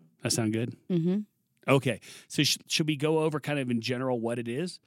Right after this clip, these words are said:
Speaker 1: And then
Speaker 2: Mm-hmm.
Speaker 1: let's talk about the six areas, right?
Speaker 2: Yeah.
Speaker 1: Sound
Speaker 2: Yeah.
Speaker 1: good? Okay. So what it is, is it talks about six different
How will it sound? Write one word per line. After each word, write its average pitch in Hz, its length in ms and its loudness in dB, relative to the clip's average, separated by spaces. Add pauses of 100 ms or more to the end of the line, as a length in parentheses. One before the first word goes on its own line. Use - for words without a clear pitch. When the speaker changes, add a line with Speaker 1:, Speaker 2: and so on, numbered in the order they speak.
(140)
Speaker 1:
And 127 160 0
then 120 80 2
Speaker 2:
Mm-hmm. 123 60 4
Speaker 1:
let's 113 140 -2
talk 113 200 -4
about 110 220 -8
the 107 80 -10
six - 440 -4 (1120)
areas, 95 300 -6
right? 139 260 0
Speaker 2:
Yeah. 185 120 -4 (100)
Speaker 1:
Sound 135 160 4
Speaker 2:
Yeah. - 60 2
Speaker 1:
good? 156 80 -4
Okay. 127 180 0 (260)
So 160 340 4 (920)
what 147 240 2
it 262 160 4
is, 135 300 2
is 131 160 -2
it 127 120 -2
talks 170 380 -4
about 135 480 -2 (140)
six - 500 -2
different 151 560 -2